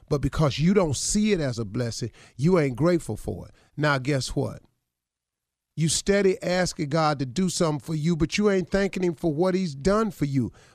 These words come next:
But you steady wanting him to do more. How does that work? How does that work, man, that he should keep on giving you things when you ain't even working with the stuff he done gave you?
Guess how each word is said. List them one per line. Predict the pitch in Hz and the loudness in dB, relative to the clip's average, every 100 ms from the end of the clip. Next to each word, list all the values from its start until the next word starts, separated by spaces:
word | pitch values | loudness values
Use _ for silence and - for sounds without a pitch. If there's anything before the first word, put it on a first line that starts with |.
| - | -2
But | 185 - | 0 2
you | 202 | 0
steady | - - 208 214 214 | 0 2 4 4 4
wanting | 185 196 170 | 2 0 0
him | 170 190 190 | 2 2 2
to | 185 | -2
do | 143 202 208 | 0 0 2
more. | 202 220 233 127 - - - | 2 4 4 2 -4 -16 -14
How | - 220 | -2 0
does | 277 233 | 2 2
that | 208 165 | 0 0
work? | 143 156 233 196 - - - _ _ _ _ _ | 0 2 4 2 -4 -16 -20 _ _ _ _ _
How | - 233 | -2 2
does | 294 233 | 2 4
that | 196 147 | 2 2
work, | 117 147 233 220 | 2 4 4 4
man, | 135 127 120 131 156 - _ - | -2 -2 -2 -4 -6 -12 _ -4
that | 160 | 0
he | 175 240 | 2 2
should | - 139 | -2 -4
keep | - 247 - | 0 0 2
on | 214 220 190 | 2 4 2
giving | 151 240 247 | 0 0 0
you | 170 151 | -2 -2
things | 170 160 160 165 - - - | 0 0 0 -4 -14 -12 0
when | 196 190 | 0 4
you | 226 254 | 4 6
ain't | 233 | 4
even | 233 196 185 | 2 2 4
working | 185 262 254 208 | 6 4 2 -2
with | 190 | -2
the | - | -2
stuff | - - 214 202 | -4 0 0 0
he | 220 | -2
done | 262 254 | -2 -2
gave | 277 285 370 165 | 0 0 -2 -2
you? | 147 113 | -2 -4